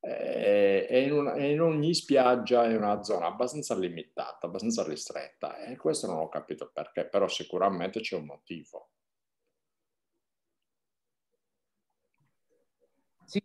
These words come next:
Speaker 2: ne sono convinta pure io, perché ci deve essere anche un, un passaggio magari di,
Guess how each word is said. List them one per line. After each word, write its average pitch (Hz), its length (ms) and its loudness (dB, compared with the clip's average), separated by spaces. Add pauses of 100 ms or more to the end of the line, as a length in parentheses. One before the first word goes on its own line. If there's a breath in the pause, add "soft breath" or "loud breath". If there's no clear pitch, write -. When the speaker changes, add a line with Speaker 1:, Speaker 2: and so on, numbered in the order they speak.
(100)
Speaker 2:
ne 175 160 2
sono 175 240 4
convinta 170 400 2
pure 156 260 0
io, 151 160 -4
perché 139 960 0
ci - 140 -10
deve 165 180 4
essere 180 280 2
anche 202 220 2
un, 196 280 2
un 196 300 0
passaggio 185 540 2
magari 175 340 2
di, 165 200 -6